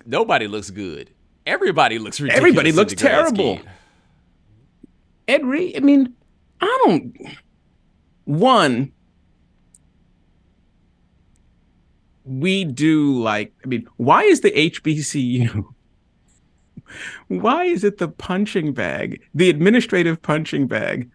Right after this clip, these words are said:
Speaker 2: <laughs> for these coaches? It's like, I mean, that, that piece, it was just, uh, the whole thing looked incredibly unprofessional to me. If you're Ed Reed, yeah, you're gonna be a coach. Yeah, Ed Reed, Ed Reed was, that, that video looked like he was trying to get everybody, like, motivated for the A F C title game.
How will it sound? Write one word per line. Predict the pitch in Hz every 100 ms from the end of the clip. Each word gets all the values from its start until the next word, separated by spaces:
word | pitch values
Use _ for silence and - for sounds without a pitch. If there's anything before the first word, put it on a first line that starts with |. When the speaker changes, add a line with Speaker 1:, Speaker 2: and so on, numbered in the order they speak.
| -
Speaker 2:
<laughs> | 147
for | - - _
these | 269 247 -
coaches? | - 226 220 247 -
It's | 165
like, | 180 - - - -
I | 226
mean, | 226 226 214
that, | 208 208 220 - - -
that | 160 170 175
piece, | 156 123
it |
was | 160
just, | 208 -
uh, | 160
the | 165 202
whole | 240
thing | 175 143
looked | 117 127
incredibly | 127 143 127 120
unprofessional | 113 107 104 90 85 - -
to | 113
me. | -
If | -
you're | 135 185
Ed | 170 143
Reed, | 143 139 117 - -
yeah, | 113
you're | 127
gonna | 139 139
be | 135 120
a |
coach. | - 147 113 107 - _ _ _
Yeah, | 135 120 -
Ed | 190
Reed, | 185 208 190
Ed | 151 214
Reed | 196 196
was, | 139 139
that, | 127 147 185
that | 196
video | 180 180 139
looked | 127 139
like | 139 127 120 123 - _ _ _
he | 160
was | 160
trying | - 156
to | 127
get | 120 139
everybody, | 127 131 123 120 117
like, | 117 113
motivated | 110 123 120 113 104 110
for | 123
the | 113 107
A | 113 110
F | 107
C | 117
title | - 98 117
game. | - - 127